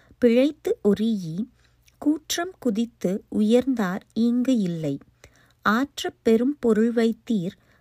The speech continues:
வழங்குமின், நாளை தள்ளீம் தள்ளீம் தண்ணம் படும். விளக்கம்.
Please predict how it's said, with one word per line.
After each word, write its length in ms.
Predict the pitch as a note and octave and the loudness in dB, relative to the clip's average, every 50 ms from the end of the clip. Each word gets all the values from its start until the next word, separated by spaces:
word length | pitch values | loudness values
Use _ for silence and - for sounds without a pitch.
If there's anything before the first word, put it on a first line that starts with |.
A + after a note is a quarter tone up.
| _ - | _ -4
வழங்குமின், 680 | G3+ G3 G3+ A3 B3+ C#4 D#4 C#4+ C4 F3+ D3+ D3+ D3 - - _ _ _ _ - _ _ - | 0 0 2 2 2 2 2 0 0 -2 -2 -6 -8 -10 -12 _ _ _ _ -20 _ _ -6
நாளை 580 | - F#3+ G3+ G3 G3+ G3+ G3+ F#3+ F3+ G3+ C4 - _ - | -2 0 0 2 2 2 2 0 0 -2 -2 -6 _ -2
தள்ளீம் 460 | - G#3+ G3+ G#3+ A#3+ C4+ D4 D#4+ F4 F4 - | 0 2 2 4 4 4 4 4 2 -4 -2
தள்ளீம் 460 | - A3 G3+ G#3 G#3+ A#3 C4 C#4 D4 D4 - | 0 2 2 4 4 4 4 2 2 2 0
தண்ணம் 500 | - A3 G3+ G#3 A3 A#3 B3+ C4 C4+ C#4 - | -2 0 0 2 2 2 2 0 -2 -2 -2
படும். 380 | - F#3 D#3 C#3+ C#3+ C3+ - - _ _ _ _ - _ _ _ _ _ _ _ _ _ _ - | -2 -2 -2 -2 -6 -8 -10 -16 _ _ _ _ -20 _ _ _ _ _ _ _ _ _ _ 0
விளக்கம். 540 | A#3 B3+ B3 G#3+ - - - D3+ C#3 D3 | 4 4 4 4 2 -2 -8 -10 -10 -10